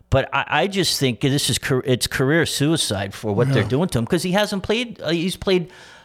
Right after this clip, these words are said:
Speaker 1: so little games in three years. Like
Speaker 2: Yeah.
Speaker 1: the, the kid, the, the first round pick that Montreal has, he played when, when Shane Wright was sitting out. He played, you know, he was playing over in Europe. So he's almost a year and a half behind everybody.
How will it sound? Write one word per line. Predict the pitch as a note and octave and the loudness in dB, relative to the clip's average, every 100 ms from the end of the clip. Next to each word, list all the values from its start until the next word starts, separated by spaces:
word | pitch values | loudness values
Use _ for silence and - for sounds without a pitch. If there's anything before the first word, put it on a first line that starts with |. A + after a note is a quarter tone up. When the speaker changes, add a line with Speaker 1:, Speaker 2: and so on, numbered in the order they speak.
| _ | _
Speaker 1:
so | - - - - G#3+ B3 | -16 -4 0 4 4 6
little | A3+ G3+ | 4 2
games | D3 E3+ E3 B2 | 2 2 2 0
in | A2 | -2
three | - - C#3+ | -4 -2 0
years. | D3 B2+ G2+ | 4 2 4
Like | C#3+ | 2
Speaker 2:
Yeah. | A2 | 4
Speaker 1:
the, | C#3+ | 4
the | C#3 C#3+ | 2 -4
kid, | B2 G#3+ F#3 - | -2 -2 -2 -8
the, | - G#2 C3+ C3 B2+ | -12 0 4 6 4
the | B2 | 0
first | - G3 - | 0 0 2
round | D3 - | 0 2
pick | D#3 - | -2 2
that | G#2+ | 2
Montreal | B2 - A2+ C3 F3 | 0 0 4 4 4
has, | B2 G2 G#2+ - - - - - _ | 0 -4 -4 -6 -12 -20 -20 -20 _
he | - | -2
played | A3+ G3 F3+ C#3 | 2 4 2 2
when, | D#3+ D3 B2 - | 0 0 -4 -10
when | C#3+ D3 D3 B2 B2+ - | -6 -2 -2 -4 -10 -10
Shane | - G3+ F3+ | -4 -2 2
Wright | F3+ C#3+ | 2 2
was | - | -2
sitting | - C3 | -2 0
out. | F3 C3 B2 - - _ _ _ | 0 2 0 -4 -16 _ _ _
He | - G3+ | -4 0
played, | - D#3+ D3 C3+ - _ - | 2 2 2 -4 -16 _ -8
you | E3+ | -2
know, | C3 | 0
he | E3+ | 0
was | E3+ | -2
playing | - C#3+ | 0 0
over | C#3 B2+ | 2 2
in | C3 | 0
Europe. | D#3 G#3 - - - - | 0 0 -2 -8 -20 -6
So | - E3+ | 2 4
he's | G3 G#3+ | 4 2
almost | F#3 D3 - | 0 0 -2
a | C3 | 0
year | D3 | 2
and | C#3+ | 2
a | C#3 | 2
half | C#3+ C#3 | -2 -2
behind | C3+ C#3+ F#3+ F#3 | -6 -6 -6 -6
everybody. | F2+ F2+ F2+ E2+ | -8 -10 -12 -12